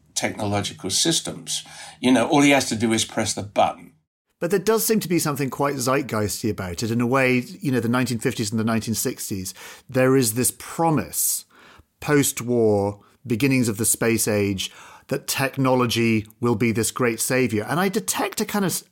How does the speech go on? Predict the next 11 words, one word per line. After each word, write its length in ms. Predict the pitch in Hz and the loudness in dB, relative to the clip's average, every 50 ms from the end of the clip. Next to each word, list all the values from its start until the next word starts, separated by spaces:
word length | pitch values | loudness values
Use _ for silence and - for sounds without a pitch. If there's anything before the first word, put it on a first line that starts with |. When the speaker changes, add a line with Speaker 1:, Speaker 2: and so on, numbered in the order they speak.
| _ _ | _ _
Speaker 2:
there 200 | - 170 180 214 | 0 2 4 4
is 80 | 233 254 | 4 2
a 60 | 240 | -2
tension, 520 | 240 - - 269 285 - - - - 131 | -4 -4 -4 -2 -2 -2 -2 -2 0 0
I 80 | 110 107 | -2 -2
think, 300 | 104 - 123 95 98 175 | -2 -2 -4 -2 -2 -2
isn't 180 | 170 160 147 | -2 0 -2
there, 80 | 117 107 | -2 -2
between 560 | 104 113 98 - 139 131 123 120 117 113 110 - - - - - - - - - _ _ _ _ - - _ _ | -4 -6 -4 -2 0 2 2 2 2 0 -2 -4 -12 -20 -20 -20 -20 -20 -20 -20 _ _ _ _ -20 -20 _ _
Bond 600 | 151 147 139 135 127 120 117 113 110 107 101 - - _ - | 2 4 4 6 4 4 4 4 2 2 0 -2 -6 _ -2
and 440 | 147 123 123 120 117 117 104 - | 0 2 2 2 2 2 0 -2